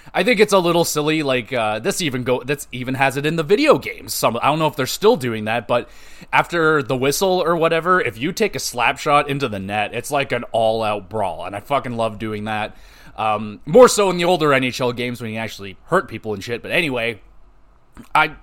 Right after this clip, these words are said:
I mean, it's kinda silly that, you know, you go and see red just because a guy shoots a puck into your net really aggressively.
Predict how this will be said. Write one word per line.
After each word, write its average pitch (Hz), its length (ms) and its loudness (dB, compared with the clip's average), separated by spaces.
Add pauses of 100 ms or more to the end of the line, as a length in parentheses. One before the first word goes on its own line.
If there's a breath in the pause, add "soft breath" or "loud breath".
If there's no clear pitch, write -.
(120)
I 131 120 0
mean, 156 240 -8
it's 151 220 -6
kinda 170 320 -2
silly 175 440 -2 (380 loud breath)
that, 143 200 0
you 139 100 -4
know, 135 100 0
you 131 160 -2
go 135 280 2
and 135 140 -2
see 135 220 -4
red 120 280 -2
just 107 140 -12
because 117 240 -6
a 110 80 -6
guy 110 240 0
shoots 113 300 -8
a - 20 -14
puck 117 380 -2
into 113 160 -6
your 107 120 -6
net 107 240 -4
really 107 300 -4
aggressively. 117 760 -6